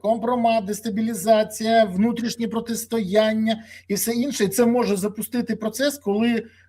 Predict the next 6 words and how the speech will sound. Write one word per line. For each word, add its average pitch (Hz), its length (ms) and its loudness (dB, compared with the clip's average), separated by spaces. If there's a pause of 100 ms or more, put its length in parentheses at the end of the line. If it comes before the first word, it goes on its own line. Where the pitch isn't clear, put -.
(140)
Путін 226 400 2
отримає 208 720 0
політичні 233 1300 0
рішення 175 500 -2
для 170 180 -2
себе, 226 540 0